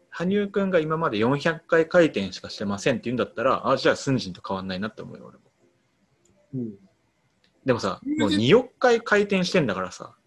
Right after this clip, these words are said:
Speaker 2: うん。でもさ、
Speaker 1: 違うでしょ。
Speaker 2: あのさ、
Speaker 1: でもじゃないよ、もう。
Speaker 2: 違う違う違う。あのさ、あのさ、
Speaker 1: うん。
Speaker 2: 扇風機とか見てもあれなんだけどさ、早すぎるとさ、逆回転に見えるじゃん。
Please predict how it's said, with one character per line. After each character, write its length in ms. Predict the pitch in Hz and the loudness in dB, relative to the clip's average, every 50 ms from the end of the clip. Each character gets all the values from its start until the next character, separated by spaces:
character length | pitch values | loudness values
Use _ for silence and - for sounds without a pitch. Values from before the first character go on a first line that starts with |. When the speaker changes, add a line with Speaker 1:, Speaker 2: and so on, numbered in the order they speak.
| - | -18
Speaker 2:
う 20 | 113 | -18
ん。 100 | 107 107 _ _ _ _ _ _ _ _ _ _ - | -18 -18 _ _ _ _ _ _ _ _ _ _ -4
で 120 | - 269 320 | 0 0 2
も 140 | 311 196 147 | 2 0 0
さ、 100 | - 120 156 | 2 2 2
Speaker 1:
違 60 | 160 | 2
う 20 | |
で 100 | 110 92 | 2 0
し 100 | 87 - - | -6 -12 -16
ょ。 60 | - _ _ - | -20 _ _ -10
Speaker 2:
あ 80 | 123 | -8
の 120 | 120 127 127 | -6 -6 -4
さ、 280 | 127 123 110 107 - - _ _ _ _ _ _ _ _ _ _ - - - - | -6 -6 -8 -10 -12 -16 _ _ _ _ _ _ _ _ _ _ -10 -6 -2 0
Speaker 1:
で 60 | 254 | 4
も 140 | 254 202 151 | 4 4 4
じ 100 | - 113 | 4 2
ゃ 60 | - | 0
な 180 | - 170 - - | 0 0 0 0
い 160 | 185 - - | 0 0 -2
よ、 120 | 117 95 - | -4 -4 -4
も 160 | 113 101 - | -6 -4 -2
う。 40 | 175 | 0
Speaker 2:
違 160 | 175 156 185 | 2 4 4
う 20 | 165 | 4
違 100 | 147 151 | 4 2
う 20 | |
違 80 | 127 127 | 0 -2
う。 80 | 113 - | -6 -10
あ 120 | - 151 | -8 -6
の 100 | 196 233 | -4 -4
さ、 300 | 240 233 170 127 - - - | -2 -4 -4 -6 -8 -12 -16
あ 120 | - 135 135 | -16 -12 -12
の 120 | 135 131 | -10 -10
さ、 120 | - - | -10 -12
Speaker 1:
う 20 | - | -10
ん。 180 | - - 233 277 | -8 -6 -6 -6
Speaker 2:
扇 80 | 294 302 | -6 -4
風 160 | - 294 240 | -4 -4 -4
機 100 | 226 147 | -4 -6
と 100 | 147 131 | -8 -8
か 100 | 113 110 | -8 -8
見 140 | 113 120 117 | -8 -8 -8
て 100 | 120 113 | -8 -10
も 180 | 107 104 101 101 | -12 -12 -14 -16
あ 40 | 104 | -12
れ 60 | 107 | -12
な 60 | 107 | -12
ん 60 | 104 104 | -12 -14
だ 20 | |
け 60 | - | -16
ど 80 | - - | -20 -20
さ、 100 | _ - - | _ -20 -14
早 260 | - - 196 277 302 | -8 -6 -6 -6 -6
す 100 | - 339 | -4 -4
ぎ 80 | 294 277 | -4 -4
る 100 | 226 139 | -4 -6
と 100 | - 113 | -8 -10
さ、 140 | - 107 107 | -14 -14 -12
逆 240 | - 113 110 - | -12 -12 -12 -10
回 140 | - 196 170 | -8 -8 -6
転 160 | 147 143 - | -6 -8 -10
に 80 | - - _ _ _ _ _ _ _ _ - 110 107 | -14 -20 _ _ _ _ _ _ _ _ -20 -16 -14
見 120 | 107 107 202 | -14 -14 -14
え 20 | |
る 80 | 190 - | -16 -20
じ 80 | _ _ | _ _
ゃ 20 | |
ん。 60 | _ | _